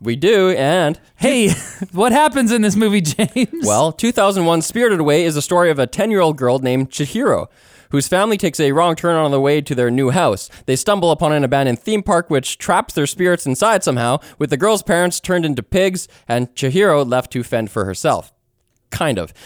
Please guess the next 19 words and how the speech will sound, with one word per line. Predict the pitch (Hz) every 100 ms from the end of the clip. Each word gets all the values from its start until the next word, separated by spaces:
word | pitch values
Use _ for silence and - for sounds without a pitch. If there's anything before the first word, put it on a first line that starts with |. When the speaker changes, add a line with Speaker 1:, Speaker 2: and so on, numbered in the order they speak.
| -
Speaker 1:
She's | 185
helped | 151 220
by | 208 170
a | 139
young | 131 147 156
man | 196 196
who | 180
turns | - 190 170
out | 180
to | 160
be | 151
a | 147
dragon | 160 190 165 165 185 135
<laughs> | 160 180 135
later | 139 143
on, | 180 175 160 240
Speaker 2:
<laughs> | -
Speaker 1:
named | 170 170
Haku, | 208 440 - 131 135